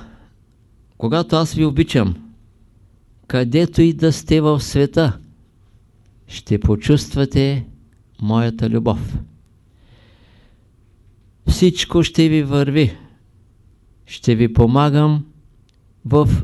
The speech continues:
всичко.“ Единственото нещо,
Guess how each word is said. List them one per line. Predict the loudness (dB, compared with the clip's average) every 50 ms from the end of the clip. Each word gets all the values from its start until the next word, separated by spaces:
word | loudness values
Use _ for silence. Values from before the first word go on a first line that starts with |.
| -2 -2
всичко.“ | -2 -2 -2 0 -2 -2 -2 -2 -6 -2 0 -2 -2 -2 -6 -18 -20 -20 _ _ _ _ -20 -20 _ -20 -20 -20 -20 _ -20 -20 -20 -20 -20 _ _ _ _ _ _ _ _ _ _ -20 _ _ _ -20 _ _ _ _ _ -20 -20 _ _ _ _ -8
Единственото | -2 -2 0 4 6 6 8 6 6 4 2 2 2 4 2 2 2 2 2
нещо, | 4 4 4 4 2 0 -2 -6 -6 -6